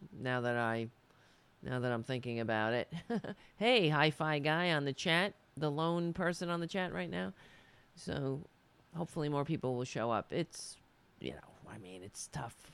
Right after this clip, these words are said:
I do the, uh, you know, there's not a set time during the week, so nobody knows when to hang out. If you're available, you're available. And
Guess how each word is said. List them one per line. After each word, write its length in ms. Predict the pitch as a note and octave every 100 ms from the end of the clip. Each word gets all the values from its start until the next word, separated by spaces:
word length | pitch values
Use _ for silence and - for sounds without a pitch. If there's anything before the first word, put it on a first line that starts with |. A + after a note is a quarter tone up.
| - -
I 120 | B2+
do 340 | A#2+ A#2+ B2
the, 240 | A2+ A2 A2+ - - -
uh, 60 | - - - -
you 100 | C#3
know, 160 | D#3+ D#3
there's 220 | D3+ F3 E3+
not 220 | G3 F3+
a 40 |
set 360 | D#3+ G3+ F3+ -
time 500 | - E3+ D3 G2+ C2+ - - - - - -
during 260 | D3 C3
the 80 | C3+
week, 280 | A2+ G#2+ B1 -
so 160 | - G#2
nobody 520 | C3+ C3 B2 A#2 B2 -
knows 500 | G#2+ B2 A2 G#2+ B2+
when 200 | A2 A2+
to 300 | A#2 A2+ A2+ A#2+ - _ - - _ _ B2+
hang 240 | A2+ A#2+
out. 300 | D#3 G3 G#2+ -
If 160 | G#2 B2+
you're 200 | B2+ C3+
available, 440 | F3+ A3+ A3 A3
you're 220 | G3 F#3+
available. 500 | F3 A3+ G#3+ A#2+ A2+ - - - - - _ -
And 520 | G#3 G#3+ G#3+ G#3 F3